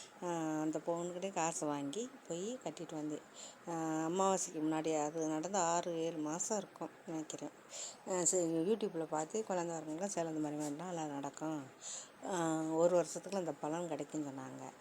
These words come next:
அதனால போனேன். போய் வளையல் எல்லாம் வாங்கி எல்லாம் என்னென்ன செய்மு-, செய்முறை அம்மாவுக்கு செஞ்சு ஒரு ரூபா காயின்ஸு எனக்கு,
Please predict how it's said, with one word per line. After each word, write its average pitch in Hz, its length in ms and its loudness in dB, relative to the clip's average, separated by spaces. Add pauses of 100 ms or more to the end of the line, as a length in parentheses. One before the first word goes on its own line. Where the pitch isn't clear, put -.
(320)
அதனால 156 380 -2 (100)
போனேன். 151 300 -2 (2250)
போய் 170 320 4 (600)
வளையல் 170 600 6
எல்லாம் 170 260 2
வாங்கி 170 200 -2
எல்லாம் 165 500 0
என்னென்ன 165 460 0 (100)
செய்மு-, 170 340 -2 (300)
செய்முறை 180 380 0
அம்மாவுக்கு 165 500 0
செஞ்சு 185 360 0 (120)
ஒரு 190 120 2
ரூபா 175 140 4
காயின்ஸு 165 680 2 (500)
எனக்கு, 170 720 2